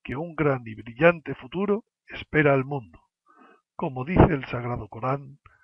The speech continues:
y proclaman los salmos después de haberlo proclamado en la Torá,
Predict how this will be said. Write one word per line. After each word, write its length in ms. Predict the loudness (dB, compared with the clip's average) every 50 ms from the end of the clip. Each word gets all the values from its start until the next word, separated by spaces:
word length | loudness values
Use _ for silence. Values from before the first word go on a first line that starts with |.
| _ _ _ _ _ _ _ _ _ _ _ _
y 120 | -14 -14
proclaman 640 | -12 -12 -14 -8 -2 2 4 4 4 4 0 -2 -4
los 140 | -6 -4 2
salmos 420 | 2 2 2 2 -2 -8 -12 -14 -16 -20 -20 _
después 520 | _ -10 -10 -10 -10 -8 -8 -8 -8 -4 -4
de 60 | -4
haberlo 320 | -4 -4 -6 -6 -8 -8
proclamado 640 | -8 -10 -12 -10 -6 -6 -4 -2 -2 -2 -2 -4 -6
en 160 | -10 -10 -12
la 100 | -12 -12
Torá, 360 | -10 -8 -6 -4 -4 -4 -6